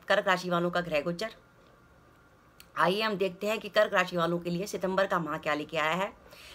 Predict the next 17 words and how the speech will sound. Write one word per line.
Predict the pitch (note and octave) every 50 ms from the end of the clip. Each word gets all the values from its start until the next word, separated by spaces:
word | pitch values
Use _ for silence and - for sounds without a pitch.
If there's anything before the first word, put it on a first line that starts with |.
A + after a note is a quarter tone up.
| - - -
मेरा | E3+ F#3 G#3 G#3+ A3+
ये | A#3+ A#3+
जो | - G#3+
राशिफल | G#3 F3 E3 E3+ - F#3+ F3 F3+ F3 F3+
है | G#3
वो | A3+ A3 G#3
आपकी | F#3 F3 F3 - F#3+
चंद्र | F3 - G3 G3 G3 F#3+
राशि | E3+ D#3 D#3+ - E3+
पर | E3+ E3+ D#3
आधारित | D3 D3 D3 D#3 E3 F3+ F3 G#3+
है। | G#3+ A3+ B3 - - - - - - - E3 - -
ये | E3 A#3 A#3+
एक | A#3 A3+ -
सिंपल | - - G#3+ G3 F#3+ F3 G#3+ A3+
जो | G3+ F3 F3+
है | E3+ E3+ F3+ G#3+ G#3+